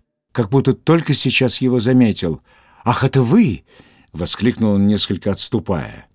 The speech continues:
Капитан поклонился до земли. "Очень рад вас видеть. Мне нужно было с вами переговорить, но..." Он остановился. Жорж стоял, ожидая окончания фразы,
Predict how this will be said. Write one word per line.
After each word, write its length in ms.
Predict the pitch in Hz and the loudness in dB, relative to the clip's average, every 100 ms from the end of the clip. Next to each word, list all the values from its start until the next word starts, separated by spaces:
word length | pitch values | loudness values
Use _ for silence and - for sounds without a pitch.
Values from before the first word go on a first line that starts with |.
| _ _ _ _ _ | _ _ _ _ _
Капитан 380 | - - - 101 | -16 -12 -6 -4
поклонился 640 | 110 117 135 107 98 - 107 | -4 -6 -2 0 -2 -4 -6
до 120 | 110 | -6
земли. 520 | 98 92 52 50 - _ _ _ _ _ _ _ _ _ - | -6 -6 -8 -14 -20 _ _ _ _ _ _ _ _ _ -4
"Очень 340 | 139 - 131 | 0 2 4
рад 200 | 123 110 | 2 0
вас 220 | 113 - | -2 -4
видеть. 460 | 92 82 85 - - _ _ _ _ | -4 -4 -4 -6 -12 _ _ _ _
Мне 320 | 95 120 123 | 2 4 6
нужно 320 | 120 123 101 | 6 4 2
было 200 | 113 117 | 2 2
с 120 | 110 113 | 0 0
вами 200 | 113 107 | 0 0
переговорить, 720 | 113 107 110 120 143 156 - | 0 0 2 2 2 0 2
но..." 540 | 117 117 117 117 113 - _ _ _ _ _ _ | 4 6 4 2 0 -6 _ _ _ _ _ _
Он 160 | 107 110 | -2 -2
остановился. 960 | 101 - 110 98 65 53 - - - - _ _ _ _ _ _ _ - | -2 -2 -4 -4 -8 -12 -14 -14 -18 -20 _ _ _ _ _ _ _ -18
Жорж 440 | - - 156 196 | -6 -2 -2 0
стоял, 420 | - 143 135 170 | -2 0 2 2
ожидая 460 | 156 117 113 135 127 | 0 0 0 0 0
окончания 600 | 120 113 101 123 117 110 | 0 -2 -2 0 0 0
фразы, 580 | - 107 160 120 135 | -2 -2 -2 -4 -6